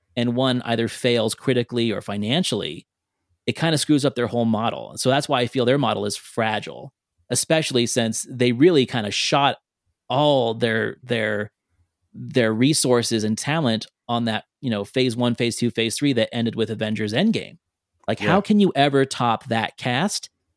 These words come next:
Speaker 1: How can you ever top that story and the quality of that production? I, I, I have a hard time imagining they can.
Speaker 2: It's, it's funny, yeah, 'cause, um,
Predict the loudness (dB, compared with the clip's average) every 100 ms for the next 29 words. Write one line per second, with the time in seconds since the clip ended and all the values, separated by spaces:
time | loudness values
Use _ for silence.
0 | -2 -2 0 0 0 -2 -2 -4 -4 -2
1 | -2 -4 -10 _ _ _ -14 -6 0 0
2 | 0 -4 -4 0 2 2 2 0 -2 _
3 | _ -8 -4 -2 -4 -6 -2 -2 -2 -2
4 | 0 2 0 -2 -2 -4 -4 -4 -4 -6
5 | -12 -14 -18 -18 -16 -14 -16 _ _ -8
6 | -6 -6 -4 -4 -2 -4 -4 -2 -4 -4
7 | -4 -6 -6 -8 -8 -14 _ _ _ -20
8 | -20 -20 -8 -6 -6 -8 -8 -2 -2 -2
9 | -2 0 0 0 -4 -4 0 0 -2 -10
10 | -12